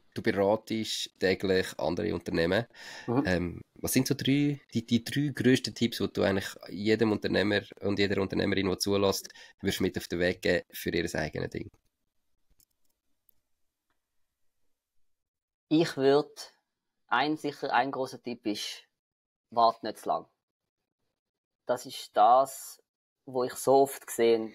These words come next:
Speaker 2: Leute verfolgen ihren Traum erst mit wenn sie Geld haben, wenn sie alles schon haben, wo eigentlich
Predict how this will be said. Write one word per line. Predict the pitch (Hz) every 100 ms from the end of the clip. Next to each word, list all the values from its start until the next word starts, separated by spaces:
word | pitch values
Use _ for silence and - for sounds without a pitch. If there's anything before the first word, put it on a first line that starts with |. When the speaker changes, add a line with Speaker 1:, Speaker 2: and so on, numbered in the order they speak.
| -
Speaker 2:
Leute | 113 120 143
verfolgen | - - 127 127 120
ihren | 113 110
Traum | 113 113 117 117 117 - _ _ _
erst | 131 139 135 - -
mit | 117 113 110 - - _ _ _ _ _ _ _ _ _ _ _ _ _ _
wenn | 123 120
sie | -
Geld | 127 127 139 -
haben, | 123 120 104 - - _ -
wenn | 120 120
sie | - - -
alles | 135 139 151 -
schon | 123 123
haben, | 123 117 110 _ - - - _
wo | 123 120 117
eigentlich | 117 117 123